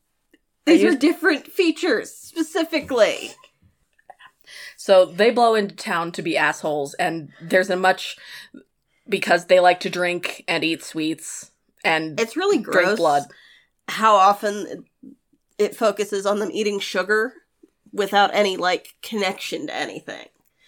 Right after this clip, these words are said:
Speaker 1: Like, it just keeps focusing in on them eating sugary snacks in the grossest way possible, like, spitting them into one another's mouths, without any payoff for, like, but why are they into sugar?
Speaker 2: Mm.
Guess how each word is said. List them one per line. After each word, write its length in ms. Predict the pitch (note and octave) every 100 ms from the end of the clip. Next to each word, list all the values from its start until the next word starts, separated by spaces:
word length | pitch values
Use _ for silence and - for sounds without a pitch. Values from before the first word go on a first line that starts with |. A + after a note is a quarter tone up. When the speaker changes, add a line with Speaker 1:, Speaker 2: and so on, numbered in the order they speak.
| _ - - _
Speaker 1:
Like, 160 | F#3 -
it 120 | F#3+
just 260 | G#3+ G3+ -
keeps 280 | C4 C#4+
focusing 480 | - B3 A#3+ A#3+ G#3
in 120 | F#3+
on 160 | G3 G3
them 220 | E3+ E3 -
eating 500 | F#3 F#3+ F#3 G3 G#3 _ _ _ _ _ _ _ _ _ - -
sugary 560 | G3+ - G#3+ G#3+ G#3 F#3+
snacks 460 | - F3+ E3+ -
in 80 | G3
the 80 | F#3
grossest 460 | F3+ F3+ F3 F#3 G3
way 140 | E3+
possible, 580 | F3 E3+ - G3+ G#3 F#3+
like, 220 | E3+ D#3+
spitting 480 | - - G3+ G3 G#3+
them 120 | G3
into 160 | F#3+ F3
one 160 | F3+
another's 360 | F3 E3+ D#3+ D#3
mouths, 720 | C#3+ C3 G#3+ C4 - - - _ _ _ _ - - _ -
without 320 | G#3+ G#3+ A3
any 180 | G3+ F3+
payoff 580 | - A3+ A3+ G#3 G3
for, 160 | - G3
like, 280 | E3+ E3 -
but 160 | D#3+
why 480 | A#2 F3+ G3+ F#3 D#3
are 120 | C3+
they 140 | B2+ B2
into 160 | G#2+
sugar? 440 | - C#3 A2 D#2+ - _ _ _
Speaker 2:
Mm. 160 | D#3